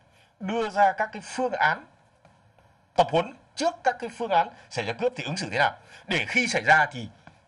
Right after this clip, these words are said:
mọi người đều đã được tập huấn rồi và đều có những cách xử lý khôn ngoan, tránh cái việc là lúc xảy ra mới lúng túng bị động không biết phải làm gì. Thì ngay từ lúc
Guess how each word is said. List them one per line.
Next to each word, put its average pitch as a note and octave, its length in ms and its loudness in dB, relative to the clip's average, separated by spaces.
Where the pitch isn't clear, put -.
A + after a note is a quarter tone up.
mọi D3 120 -2
người C#3 180 -4
đều D3+ 220 2
đã C#3+ 260 0
được D#3+ 240 -8
tập D3+ 140 -2
huấn D3+ 160 0
rồi E3 160 -2
và A2+ 220 -10
đều G#2+ 260 -8
có A#2+ 100 -4
những B2+ 140 -12
cách F#3+ 140 -4
xử - 120 -14
lý F2+ 160 -14
khôn B2 140 -14
ngoan, A#2+ 160 -4
tránh G3+ 200 -2
cái D#4+ 120 -6
việc C#4 220 -2
là C3+ 60 -2
lúc G#3 180 -6
xảy G#2+ 220 -6
ra C#3+ 160 4
mới D#3 120 -4
lúng F3 220 -6
túng F#3 180 -10
bị A3 140 -8
động - 160 -4
không F#3 120 -14
biết A3+ 120 -10
phải G2 120 -6
làm F#2+ 140 -8
gì. F#2+ 140 -12
Thì A2+ 220 -10
ngay F#3 260 2
từ D3+ 80 -2
lúc F3+ 140 -4